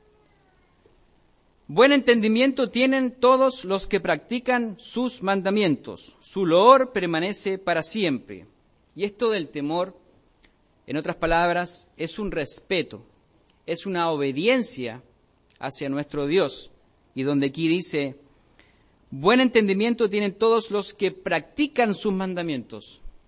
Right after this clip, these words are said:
No los que conocen sus mandamientos, sino que los que practican sus mandamientos. Ahí hay una acción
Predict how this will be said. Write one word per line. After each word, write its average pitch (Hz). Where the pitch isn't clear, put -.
No 202
los 247
que 170
conocen 165
sus 147
mandamientos, 147
sino 131
que 135
los 131
que 135
practican 120
sus -
mandamientos. 127
Ahí 131
hay 151
una 139
acción 131